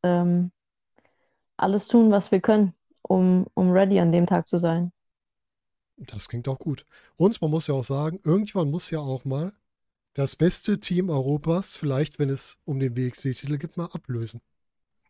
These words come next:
Speaker 1: Das ist der Plan. <laughs>
Speaker 2: <laughs> Ja, das freut mich doch zu hören. Da haben wir doch gute Aussichten auf euer Titelmatch. Ich freue mich auf das Match. Die Matches hier mit den Eros hattet waren bis jetzt alle wirklich richtig cool, haben richtig Spaß gemacht zu schauen.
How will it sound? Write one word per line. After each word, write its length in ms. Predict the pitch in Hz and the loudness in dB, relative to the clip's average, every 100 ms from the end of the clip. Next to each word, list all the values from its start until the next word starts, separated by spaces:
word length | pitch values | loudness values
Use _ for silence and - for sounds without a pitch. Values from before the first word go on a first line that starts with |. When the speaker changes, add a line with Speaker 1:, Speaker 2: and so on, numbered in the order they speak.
| _ _ _ _ _ - | _ _ _ _ _ -2
Speaker 1:
Das 180 | 120 165 | 0 0
ist 120 | 180 | 0
der 100 | 185 | 2
Plan. 360 | - 214 180 180 - | 4 4 4 0 0
<laughs> 400 | 156 - - - - - _ - - - | 2 2 0 -6 -8 -14 _ -20 -20 -16
Speaker 2:
<laughs> 160 | 139 | -6
Ja, 260 | 143 196 175 | -2 0 -2
das 120 | 123 | -4
freut 240 | - 147 185 | 0 0 0
mich 100 | 147 | -4
doch 160 | 151 | -6
zu 140 | - 156 | -6 -6
hören. 240 | 151 104 _ _ _ _ _ _ _ _ - | -6 -8 _ _ _ _ _ _ _ _ -6
Da 240 | 123 131 | -4 -2
haben 100 | 202 | 0
wir 80 | 196 | 0
doch 160 | 165 135 | 0 0
gute 320 | 190 247 208 | 0 0 0
Aussichten 580 | 180 208 - 185 - 170 | -2 -2 -2 -4 -4 -4
auf 260 | 156 - | -4 -4
euer 240 | 151 143 135 | -4 -4 -4
Titelmatch. 680 | 156 170 180 208 - - 151 156 | -4 -4 -4 -6 -10 -12 -14 -14
Ich 260 | 202 - - _ | -18 -18 -20 _
freue 300 | - 131 196 | -4 0 0
mich 180 | 214 - | -2 -6
auf 120 | 185 | -10
das 200 | - 170 | -8 -4
Match. 300 | 165 180 - | -4 -4 -8
Die 120 | - 143 | -4 -2
Matches 380 | 156 - 160 | -2 -4 -6
hier 160 | - 156 | -2 0
mit 300 | 151 147 - _ _ - | 0 -4 -12 _ _ -6
den 80 | 139 | -2
Eros 260 | 143 147 | 0 0
hattet 220 | 151 147 | -2 -4
waren 200 | 135 139 | -4 -4
bis 180 | 135 - | -6 -8
jetzt 240 | 123 - 143 | -10 -8 -4
alle 260 | 165 175 | -2 -2
wirklich 300 | 151 147 139 _ - - - | -4 -6 -8 _ -20 -10 0
richtig 480 | 170 - 202 - 175 | 0 0 -6 -6 -6
cool, 120 | 165 | -4
haben 100 | 147 | -2
richtig 200 | 156 - | -6 -6
Spaß 280 | 151 147 - | -8 -8 -8
gemacht 200 | 147 - | -14 -12
zu 100 | 139 | -12
schauen. 320 | - 135 | -6 -6